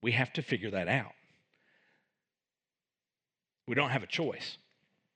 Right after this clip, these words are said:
A decision that we make during the day that does not take our future into account is not going to be a wise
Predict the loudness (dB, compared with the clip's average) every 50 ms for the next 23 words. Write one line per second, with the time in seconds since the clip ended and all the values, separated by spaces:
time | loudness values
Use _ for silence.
0 | _ _ _ _ _ _ _ _ _ _ _ _ _ _ _ _ _ _ _ _
1 | _ _ _ _ _ _ _ _ _ _ _ _ _ _ _ _ _ _ _ _
2 | _ _ _ _ _ _ _ _ _ _ _ _ _ _ _ _ _ 4 4 6
3 | 6 6 6 6 10 10 10 10 10 8 8 8 6 8 8 8 10 10 8 8
4 | 6 4 6 6 6 6 6 6 8 8 10 10 10 8 8 6 4 4 4 4
5 | 4 4 4 4 2 2 2 6 8 8 8 8 8 4 4 4 2 0 2 2
6 | 2 2 2 0 0 0 0 4 6 6 6 6 4 0 -2 0 0 0 0 0
7 | -2 0 0 2 2 0 0 -2 -4 -10 -14 -16 -16 -16 -16 -20 _ _ _ _
8 | _ _ _ -20 -20 _ _ _ _ _ _ _ _ _ -6 -6 -4 -2 0 0
9 | 0 0 0 0 0 0 2 2 2 2 2 4 4 4 4 2 0 0 2 0
10 | 0 -2 -2 -4 -6 -6 -8